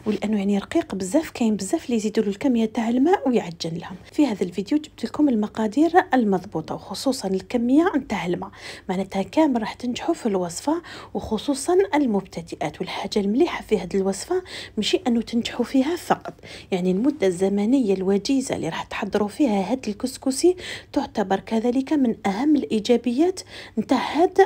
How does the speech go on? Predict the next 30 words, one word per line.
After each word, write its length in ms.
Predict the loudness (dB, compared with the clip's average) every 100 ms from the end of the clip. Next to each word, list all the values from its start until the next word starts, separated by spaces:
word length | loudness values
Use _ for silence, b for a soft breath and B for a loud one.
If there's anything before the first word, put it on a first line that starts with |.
| 6
الوصفة، 440 | 2 0 -4 -6 -2
أو 80 | -2
بالأحرى 500 | 0 2 0 2 0
الوصفتين 600 | 2 -2 0 -2 2 2
اللي 100 | 2
راح 140 | 2
نديروهم 480 | 4 4 6 4 4
معا. 220 | 2 -2 -14 -12 -8
وكالعادة 680 | -2 2 2 2 -2 2
راح 180 | 2 0
نبداو 300 | -4 0 2
الوصفة 380 | 2 -2 -6 -8
ديالنا 440 | -2 0 0 0 -2
بالصلاة 400 | -4 -2 -2 -2
على 200 | -4 -2
الرسول 460 | 0 -2 0 2 2
عليه 360 | 2 0 0 0
أفضل 320 | -2 -2 -4
الصلاة 380 | -2 -2 -4 -4 -8
والسلام. 560 | -8 -8 -8 0 0 0 B B B B
اللي 120 | -2
مازال 300 | 0 -2 -4
ما 80 | -4
ضغطش 320 | -6 -8 -10
على 240 | -6 -6
زر 220 | -4 -4 -4
اللايك، 460 | -2 0 0 0 -10 -6
لايك 380 | -2 2 0 0
للفيديو 640 | -4 -2 -4 0 4 4 2
فضلا 460 | -2 -2 4 6